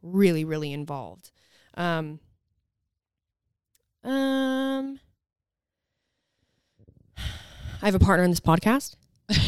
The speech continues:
Speaker 2: You do.
Speaker 1: Which is also my
Speaker 2: That's my
Speaker 1: partner in
Speaker 2: life
Speaker 1: life.
Speaker 2: partner, life
Speaker 1: We're
Speaker 2: partner.
Speaker 1: life partners.
Speaker 2: <laughs> We are.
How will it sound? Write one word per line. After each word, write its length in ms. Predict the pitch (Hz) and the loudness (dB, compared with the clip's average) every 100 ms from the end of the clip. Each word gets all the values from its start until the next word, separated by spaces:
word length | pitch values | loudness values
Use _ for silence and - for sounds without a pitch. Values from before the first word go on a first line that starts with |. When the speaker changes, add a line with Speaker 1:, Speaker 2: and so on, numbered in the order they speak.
| - 208 - - - | 2 0 -2 -6 -4
Speaker 2:
You 80 | 220 | -4
do. 360 | - - - 165 - - - 240 - - - _ _ _ - - | -2 -2 0 -2 -2 -6 -6 -12 -14 -18 -20 _ _ _ -12 -2
Speaker 1:
Which 160 | 214 | 2
is 80 | 196 | 4
also 240 | 202 202 | 4 4
my 60 | 180 | 2
Speaker 2:
That's 120 | 165 | 4
my 120 | 170 156 | 4 4
Speaker 1:
partner 100 | 156 | 4
in 60 | |
Speaker 2:
life 100 | 151 | 4
Speaker 1:
life. 100 | 170 | 6
Speaker 2:
partner, 400 | 170 156 170 208 - | 6 6 4 0 2
life 240 | 151 143 | 4 4
Speaker 1:
We're 80 | - | 4
Speaker 2:
partner. 120 | 202 208 | 4 6
Speaker 1:
life 240 | 160 160 | 4 2
partners. 400 | 170 160 233 269 196 | 0 4 4 4 2
Speaker 2:
<laughs> 60 | |
We 120 | 180 | 2
are. 240 | 151 151 | 2 0